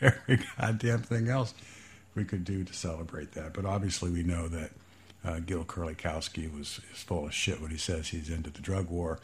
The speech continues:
What he basically did was change the terminology. Uh, sim-, very similar to what, uh,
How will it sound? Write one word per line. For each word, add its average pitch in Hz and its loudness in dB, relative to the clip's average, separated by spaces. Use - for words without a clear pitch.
What 110 6
he 113 10
basically 104 4
did 92 4
was 87 2
change 92 6
the 82 -2
terminology. 85 0
Uh, 78 -2
sim-, 87 2
very 82 -2
similar 80 0
to 85 -2
what, 78 -4
uh, 78 -4